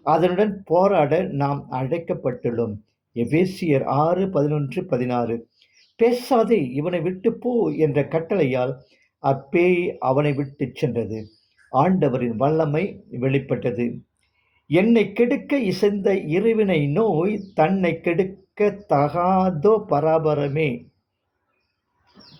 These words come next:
பாவிப்படும் கண்கள் பார்த்தும் இறங்காது இருந்தால் ஆவிக்கு உறுதுணை யார் ஐயா பராபரமே?" என்கிறார் தாயுமானவர். ஒரே சொல்லினால் அனைத்தையும் அடக்கி அருளும்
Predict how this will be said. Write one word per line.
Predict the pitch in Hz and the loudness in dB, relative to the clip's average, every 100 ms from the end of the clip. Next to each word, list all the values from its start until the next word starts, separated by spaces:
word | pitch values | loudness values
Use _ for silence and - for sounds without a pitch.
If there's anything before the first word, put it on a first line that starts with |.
| _ _ _ - | _ _ _ 0
பாவிப்படும் | 147 175 180 156 147 135 139 131 131 | 4 4 2 -2 -2 0 -2 -4 -4
கண்கள் | 160 190 185 147 151 - - 143 135 | -2 -2 -2 -4 -4 -10 -10 -8 -4
பார்த்தும் | 147 170 185 185 160 131 - - | 2 2 2 0 -2 -4 -8 -6
இறங்காது | 139 143 180 170 165 156 | 0 0 2 2 4 4
இருந்தால் | 143 120 127 123 147 - - - _ _ _ _ _ _ - 147 | 0 -2 -4 -2 -2 -4 -8 -20 _ _ _ _ _ _ -6 0
ஆவிக்கு | 208 233 233 - 190 151 | 2 2 -2 -2 -2 0
உறுதுணை | 139 185 160 160 147 | 2 2 2 0 0
யார் | 127 135 208 | 0 2 4
ஐயா | 196 143 147 156 - | 2 2 2 0 0
பராபரமே?" | 127 139 139 135 131 135 - - _ 127 147 143 143 - | 0 2 0 0 -2 -6 -16 -18 _ -4 -2 -2 -4 -2
என்கிறார் | 135 135 131 127 127 - _ _ - | -2 2 2 2 0 -6 _ _ -2
தாயுமானவர். | 127 135 131 120 117 113 110 113 - - _ _ _ _ _ _ _ _ _ _ - - - - | 0 2 0 -2 -2 -2 -4 -6 -14 -20 _ _ _ _ _ _ _ _ _ _ -20 -20 -12 2
ஒரே | 143 196 240 | 4 6 4
சொல்லினால் | 240 - 190 196 185 190 | 2 0 2 2 2 0
அனைத்தையும் | 151 165 202 - 185 160 175 190 190 - | 0 -2 -2 -2 -4 -2 -4 -4 -8 -6
அடக்கி | 135 143 190 190 190 160 | -2 0 -2 -2 2 4
அருளும் | 151 151 147 147 151 | 4 4 0 -4 -8